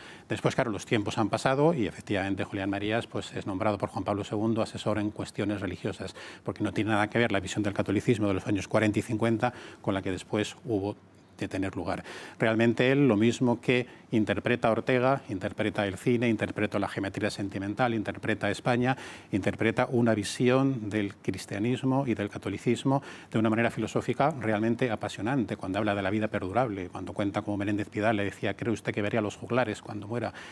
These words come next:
Y él dice: "Yo creo en la vida perdurable, pero creo en las personas. Yo tengo que ver a mi mujer que ha muerto hace años, porque si no, si fuera la reencarnación, si perdiera, eso no es una vida futura. Yo tengo que ser yo mismo". Es un misterio, a lo mejor toda, a qué edad resucito,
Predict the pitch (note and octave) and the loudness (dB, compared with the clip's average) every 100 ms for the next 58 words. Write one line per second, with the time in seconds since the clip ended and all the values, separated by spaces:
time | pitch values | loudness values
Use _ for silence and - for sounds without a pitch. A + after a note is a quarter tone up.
0 | - - G2+ A2 A2+ A#2 - C#3 A2 A2+ | -8 -4 0 -2 0 0 2 2 4 4
1 | A#2+ A#2 A#2+ B2+ C#3 C3+ G#2 - C3+ C3 | 4 4 4 4 4 2 2 2 2 4
2 | G#2 - F#2 - D#3 G2 G#2 - B2+ B2+ | 2 0 -6 -6 -4 -2 -4 -2 2 2
3 | A2+ A#2+ A2+ G#2 G2 - C3 B2 G#2+ A2+ | 4 4 4 0 -4 0 0 0 0 0
4 | A2 G#2 B2+ B2 B2+ - - - - - | -2 -2 0 2 2 0 -4 -14 -12 -4
5 | G#2 - - A2 C3+ G#3 - G2+ - A#2+ | -2 0 0 2 2 2 -4 -8 0 2
6 | A#2+ A#2 A2+ A2 A2+ G#2+ C#3 A#2+ - A2 | 4 4 2 2 2 2 2 2 0 0
7 | G#2 C3 C#3+ A2+ - A#2+ A2+ A2+ - G2 | 4 4 4 0 0 2 2 2 0 0
8 | F#2+ F2+ - E3 F3 F#2 G#2+ - B2+ C3 | 0 -2 -2 0 0 0 -2 2 4 4
9 | G2 - G#2 G2+ A2 D3 G2 - - - | 2 0 0 2 0 0 -4 -10 -14 -6
10 | - B2 C3 A#2 - D#3+ C3+ G#2+ F#2+ - | -2 4 6 6 4 2 4 2 2 0
11 | B2 - C3 C3+ G#2+ - G2 C#3 C#3+ - | 0 4 4 4 -2 -4 0 2 2 2
12 | - A2 G2 - | -2 -2 -2 -4